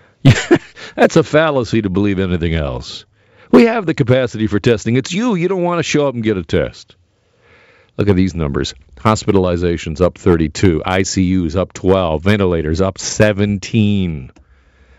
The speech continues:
All frightening numbers as we deal with this second wave. Toronto, your numbers, six hundred and twenty-two. Toronto pulls back out in front. Peel, three ninety.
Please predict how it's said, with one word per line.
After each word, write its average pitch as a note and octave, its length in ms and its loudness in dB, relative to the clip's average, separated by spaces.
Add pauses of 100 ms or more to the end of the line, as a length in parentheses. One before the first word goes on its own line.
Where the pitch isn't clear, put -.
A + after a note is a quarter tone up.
(420)
All G#2+ 560 2 (1000)
frightening G2+ 520 2
numbers D#2+ 640 -4 (280)
as D#2+ 180 0
we D#2+ 80 0
deal E2 220 2
with D#2+ 140 -2
this D#2+ 180 -2
second D2+ 360 -2
wave. C2 460 -6 (1300)
Toronto, A#2 420 2
your A#2 240 -2
numbers, B2+ 600 -2 (400)
six - 400 0
hundred C3 400 0
and G2+ 320 -2
twenty-two. A#2+ 520 0
Toronto B2 360 -2
pulls D3+ 320 0
back C#3 320 -4
out D3+ 180 2
in B2+ 60 -4
front. D3+ 500 0 (960)
Peel, C#3 320 2
three C#3+ 300 -4
ninety. B2+ 600 -4